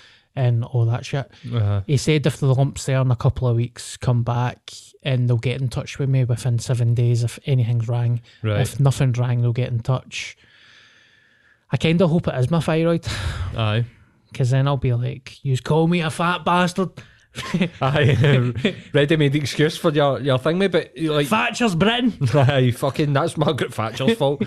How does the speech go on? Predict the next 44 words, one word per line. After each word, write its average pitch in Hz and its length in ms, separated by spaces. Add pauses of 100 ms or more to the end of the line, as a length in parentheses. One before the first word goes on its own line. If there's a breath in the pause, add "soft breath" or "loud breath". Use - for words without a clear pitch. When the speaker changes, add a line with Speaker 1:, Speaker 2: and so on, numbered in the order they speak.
(120)
Speaker 2:
<laughs> - 140
Fucking 123 340
old, 123 200
but, 127 200 (280 loud breath)
um, 131 360
I 139 60
think 196 180
you, 226 180
you 214 140
touched 165 340
on 165 140
an 143 100
important 123 460
point 131 300
there, 175 120
mate, 180 240
and 135 300
it's 131 200
something 160 220
that 180 120
I 165 100
deal 131 240
with 127 120
a 123 60
lot 113 300
with 117 160
clients 131 580
that 131 180
come 147 140
in 151 140
and 143 180
they'll 120 80
be 113 160
like, 110 380 (480 soft breath)
and, 117 260
and 120 140
they'll 120 80
always 117 260
be 117 140
like, 107 240
"Health 110 320
anxiety 110 380
checking, 98 440 (160)
oh, 113 160